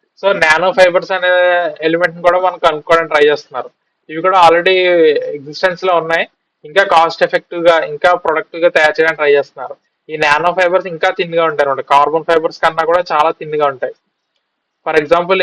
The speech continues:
ఎయిటీ థౌజండ్ of, ఆ, కార్బన్ ఫైబర్స్ ని కలిపితే ఒక హెయిర్ స్ట్రాండ్ తయారవుతుంది, అంత థిన్ గా ఉంటాయి అనమాట. So ఫ్రెండ్స్, కార్బన్ ఫైబర్ గురించి ఇంకా, ఆ, చాలా ఈ విషయాలు మాట్లాడుకున్నాం, ఇంకా చెప్పుకోవచ్చు. ఇంకా బెటర్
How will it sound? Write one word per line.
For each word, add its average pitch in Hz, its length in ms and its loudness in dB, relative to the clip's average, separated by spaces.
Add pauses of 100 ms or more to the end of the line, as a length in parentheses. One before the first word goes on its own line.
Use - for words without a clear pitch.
(140)
ఎయిటీ 156 280 -2
థౌజండ్ 175 460 2
of, 160 120 -2 (280)
ఆ, - 20 2 (1200)
కార్బన్ 151 400 0
ఫైబర్స్ 170 320 0
ని 175 120 -2
కలిపితే 160 360 0
ఒక 180 80 -8 (500)
హెయిర్ 151 220 0
స్ట్రాండ్ 175 300 -2
తయారవుతుంది, 139 440 0 (100)
అంత 147 140 -6 (800)
థిన్ 165 240 -4
గా 165 140 0
ఉంటాయి 143 180 0
అనమాట. 123 220 -6 (760)
So 175 160 -4
ఫ్రెండ్స్, 185 300 -4 (180)
కార్బన్ 151 360 0
ఫైబర్ 160 340 0
గురించి 170 360 -4 (280)
ఇంకా, 165 160 -4 (320)
ఆ, 143 40 -2 (400)
చాలా 151 240 2 (120)
ఈ - 20 2 (100)
విషయాలు 160 320 -4
మాట్లాడుకున్నాం, 156 560 -2
ఇంకా 156 200 0
చెప్పుకోవచ్చు. 160 520 -6 (680)
ఇంకా 170 180 2 (280)
బెటర్ 151 240 0